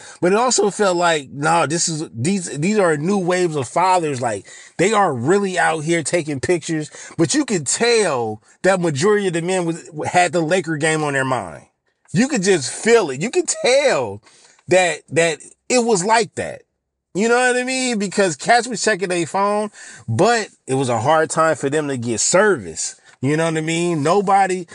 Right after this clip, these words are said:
nobody. And then, uh, the game, like I said, the game started at seven thirty. So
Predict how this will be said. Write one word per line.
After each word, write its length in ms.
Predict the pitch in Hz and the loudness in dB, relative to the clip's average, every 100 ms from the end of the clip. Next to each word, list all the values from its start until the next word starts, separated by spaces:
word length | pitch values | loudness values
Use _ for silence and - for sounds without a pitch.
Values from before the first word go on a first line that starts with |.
| - - - | -18 -16 -4
nobody. 420 | 135 226 226 208 | 0 2 2 -2
And 180 | 190 196 | -2 -2
then, 220 | 190 185 | -4 -2
uh, 120 | 143 135 | -4 -4
the 120 | 120 | -4
game, 240 | 120 123 | -4 -2
like 120 | 117 | -2
I 20 | 104 | -2
said, 180 | 151 | -4
the 60 | 95 | -4
game 180 | 104 107 | -6 -4
started 280 | - 110 92 | -2 -4 -4
at 100 | - | -6
seven 260 | 92 80 | -6 -8
thirty. 520 | - 185 196 120 85 - - - | 0 2 2 -2 -12 -18 -20 -2
So 440 | - 185 151 - | 2 2 0 -4